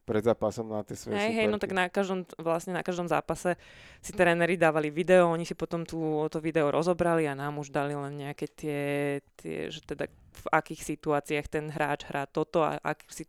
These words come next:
Speaker 2: čo, čo na nich platí a tak ďalej. Čiže tam normálne toto funguje, áno.
Speaker 1: Aké to bolo, keď sa to začalo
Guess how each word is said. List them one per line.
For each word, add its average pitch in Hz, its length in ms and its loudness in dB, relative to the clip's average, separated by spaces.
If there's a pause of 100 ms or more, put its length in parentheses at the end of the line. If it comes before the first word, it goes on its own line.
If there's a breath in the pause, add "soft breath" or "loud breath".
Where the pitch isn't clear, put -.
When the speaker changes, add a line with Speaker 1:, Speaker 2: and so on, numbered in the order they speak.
Speaker 2:
čo, - 320 4
čo - 120 -2
na 165 120 2
nich 160 160 -6
platí 147 440 0
a 151 80 -2
tak 156 160 -4
ďalej. 156 380 2
Čiže 139 340 -10 (640 loud breath)
tam 156 180 -12
normálne 151 360 -4
toto 147 240 -6
funguje, 147 380 -4
áno. 135 260 -12 (600 loud breath)
Speaker 1:
Aké 185 220 -4
to 180 140 0
bolo, 127 280 4
keď 120 220 0
sa 123 140 2
to - 160 -4
začalo 110 840 0